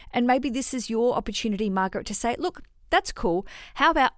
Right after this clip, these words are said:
I go and check out blah, blah, blah, blah." Not to say that you take on all these tasks on your own, but just to say, "How about I get a selection and then I'll show you how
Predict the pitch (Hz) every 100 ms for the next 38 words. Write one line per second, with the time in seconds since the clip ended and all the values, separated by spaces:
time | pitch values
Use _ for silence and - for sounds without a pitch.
0 | - 254 254 285 247 233 226 220 - 208
1 | 180 170 170 - - - 190 202 269 -
2 | 175 175 196 - 196 202 190 202 180 190
3 | 196 190 180 185 - 202 180 - 190 185
4 | 175 165 175 - 226 - 214 - 202 190
5 | 185 - - - - 370 285 302 240 -
6 | 214 240 - 180 - 202 196 190 190 -
7 | 311 320 185 175 196